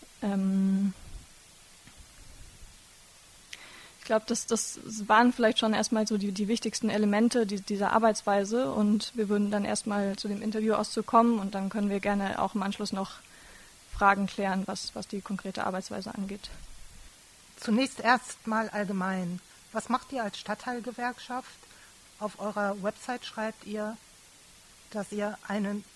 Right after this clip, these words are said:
Speaker 2: Mieterinitiative und eine Ini-, Initiative für Arbeitskampf habt und dass eine Jugendgruppe in Planung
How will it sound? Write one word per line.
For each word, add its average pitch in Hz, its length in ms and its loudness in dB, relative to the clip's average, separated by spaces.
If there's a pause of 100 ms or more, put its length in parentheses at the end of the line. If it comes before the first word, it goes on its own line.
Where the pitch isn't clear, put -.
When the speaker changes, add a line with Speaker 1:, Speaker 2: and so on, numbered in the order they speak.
Speaker 2:
Mieterinitiative 226 1300 -6
und 196 340 -6
eine 190 200 -2
Ini-, 196 300 -4 (120)
Initiative 202 640 -6
für - 200 -8
Arbeitskampf 190 680 -6
habt 214 180 -8 (720)
und 202 140 -6
dass 208 160 -6
eine 196 240 -2
Jugendgruppe 202 560 -6
in 180 100 -6
Planung 175 460 -8